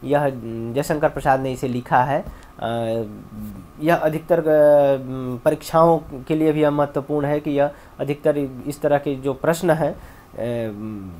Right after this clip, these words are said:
बहुविकल्पीय के रूप में भी यह पूछे जाते हैं, तो इसका हम, अ,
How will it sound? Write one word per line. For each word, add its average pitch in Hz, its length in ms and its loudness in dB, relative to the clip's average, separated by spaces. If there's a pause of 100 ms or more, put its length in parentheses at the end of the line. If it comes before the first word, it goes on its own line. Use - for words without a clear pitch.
बहुविकल्पीय 156 680 4
के 160 120 -2
रूप 156 180 -2
में 151 160 0
भी 143 80 -8
यह 143 220 0 (240)
पूछे 156 260 -2
जाते 160 260 6
हैं, 175 120 0
तो 208 100 0
इसका 196 240 6
हम, 190 160 4
अ, 226 60 -6